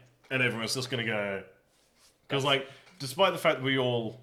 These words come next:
Speaker 1: like, knew it was coming and we've all been, like, hyping and we've been watching all the shit on it, it was just, I think that when we actually get our hands on it,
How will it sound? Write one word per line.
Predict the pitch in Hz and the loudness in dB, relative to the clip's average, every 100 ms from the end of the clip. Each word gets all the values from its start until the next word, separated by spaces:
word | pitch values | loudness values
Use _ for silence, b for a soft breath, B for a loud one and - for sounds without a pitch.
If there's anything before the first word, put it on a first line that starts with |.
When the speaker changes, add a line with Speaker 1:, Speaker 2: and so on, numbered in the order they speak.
| - _ | -20 _
Speaker 1:
like, | 104 - | -20 -6
knew | 123 127 | -2 -2
it | 101 | -4
was | 107 | -10
coming | 123 104 98 95 | -10 -10 -10 -12
and | 80 98 | -12 -8
we've | 98 | -6
all | 101 | -4
been, | 98 95 | -6 -8
like, | 90 90 | -10 -8
hyping | 104 95 95 90 | -8 -8 -8 -12
and | 87 | -14
we've | 87 | -14
been | 92 | -10
watching | 95 95 98 | -8 -8 -10
all | 90 | -14
the | 85 | -14
shit | - 92 | -14 -12
on | 85 85 | -12 -12
it, | 82 | -14
it | 82 | -16
was | 80 | -18
just, | - - - _ 85 - B B B B | -18 -20 -20 _ -20 -20 B B B B
I | 110 | -4
think | 120 123 117 | 0 -2 -2
that | 113 | -4
when | 117 117 | -4 0
we | 117 | 0
actually | 113 123 120 | 0 -4 -4
get | 107 | -4
our | 95 | -4
hands | 107 110 113 | -8 -10 -8
on | 113 | -8
it, | 139 | -8